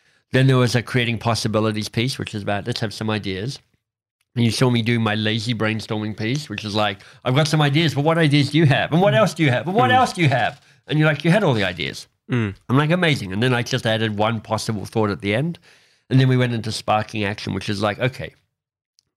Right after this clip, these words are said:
Speaker 1: you got the insight, but let's commit to, uh, an action so that actually there's a chance that you won't just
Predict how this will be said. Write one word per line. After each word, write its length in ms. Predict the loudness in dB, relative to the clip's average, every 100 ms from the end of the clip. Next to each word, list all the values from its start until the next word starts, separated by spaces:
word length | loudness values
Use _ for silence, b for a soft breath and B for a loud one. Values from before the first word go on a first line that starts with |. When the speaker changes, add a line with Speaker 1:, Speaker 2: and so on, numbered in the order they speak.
| -6
Speaker 1:
you 100 | -2
got 220 | 0 0
the 140 | 0 0
insight, 540 | -4 -4 -6 -6 -14 _ _ _ _ _ -4
but 80 | 0
let's 140 | 0
commit 340 | 0 -2 -2 -2
to, 320 | -2 0 2
uh, 260 | 0 -2 -6 -6
an 120 | -4
action 600 | -4 -4 -6 -6 -6 -12 -16
so 280 | -8 -2 -2
that 220 | 0 -2 -2
actually 340 | -4 -4 -2
there's 160 | -2 0
a 60 | -2
chance 340 | -2 -2 -2
that 120 | -2 0
you 180 | 0 2
won't 300 | 0 -2 -2
just 460 | -2 -2 -4 -14